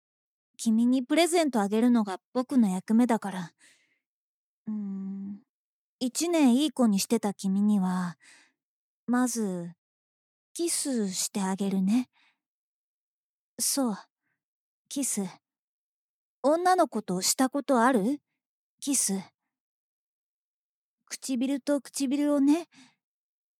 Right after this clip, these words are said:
こう、チュッてする行為。本当は好きな人同士でしかしちゃいけないんだけど、今日はクリスマスだし、僕はサンタだから、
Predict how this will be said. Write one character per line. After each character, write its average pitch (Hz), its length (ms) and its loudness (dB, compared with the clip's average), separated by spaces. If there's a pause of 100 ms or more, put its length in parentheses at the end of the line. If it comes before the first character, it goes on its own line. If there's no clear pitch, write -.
こ 214 500 -2
う、 - 80 -12 (720)
チ 359 140 0
ュ 381 40 4
ッ - 40 -10 (160)
て 247 140 0
す - 180 -4
る 185 220 -2
行 190 200 -2
為。 185 100 -6 (1500)
本 262 260 4
当 302 220 4
は 294 180 8
好 - 120 -4
き 262 140 4
な 294 140 8
人 320 220 0
同 370 180 8
士 311 160 4
で 247 120 6
し - 120 0
か 208 180 0
し - 80 -2
ち - 120 0
ゃ 262 60 4
い 240 100 0
け 247 120 2
な 269 140 6
い 294 80 4
ん - 20 2
だ 247 120 2
け 196 100 -6
ど、 202 160 -2
今 196 160 0 (760)
日 330 80 2
は 311 400 6
ク - 160 -2
リ 247 120 4
ス 311 120 0
マ 320 120 2
ス - 100 -4
だ 220 120 2
し、 180 360 -4 (640)
僕 294 380 4
は 247 240 6
サ 294 240 0
ン 349 60 -2
タ 285 120 4
だ 240 120 0
か 196 100 -8
ら、 190 320 -6